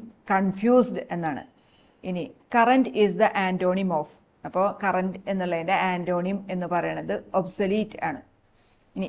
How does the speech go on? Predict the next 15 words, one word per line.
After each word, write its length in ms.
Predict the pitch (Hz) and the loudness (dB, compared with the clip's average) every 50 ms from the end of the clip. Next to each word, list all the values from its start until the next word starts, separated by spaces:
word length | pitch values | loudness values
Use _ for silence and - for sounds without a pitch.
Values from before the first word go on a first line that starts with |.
| 190 | 0
a 140 | 214 214 220 | 0 0 0
person 440 | 220 226 240 233 240 233 240 277 269 262 | 0 0 0 2 0 0 0 0 0 0
who 200 | 254 240 214 214 226 214 | 0 0 0 0 0 0
rules 460 | - 170 175 180 180 185 220 240 - - - - | -2 0 0 2 4 4 4 2 0 -4 -6 -4
without 560 | 175 196 202 202 - - 233 233 254 277 262 - - - _ | -2 -2 -2 -2 0 2 4 4 4 2 0 -4 -12 -14 _
counting 440 | - 190 185 180 180 175 214 220 220 | -2 0 0 0 0 0 0 0 2
the 120 | 214 208 208 | 2 0 0
opinion 400 | 208 - 190 190 185 202 214 202 | 0 -2 -2 0 0 0 0 0
of 160 | 190 196 196 | -2 0 0
others, 320 | 208 185 160 170 165 160 - | 0 0 0 0 -2 -2 -4
അതിൻ്റെ 260 | - - 180 175 185 180 | -6 -6 -4 -2 0 0
വൺ 120 | 185 180 180 | 0 0 0
വേർഡ് 240 | 175 175 175 180 185 | 0 0 0 0 0
ആണ് 120 | 190 185 180 | 0 -2 -2
ചോദിച്ചിരിക്കുന്നത്, 580 | 196 185 175 180 175 160 156 160 156 151 180 | -2 -2 -2 -2 -4 -6 -6 -6 -2 -2 -2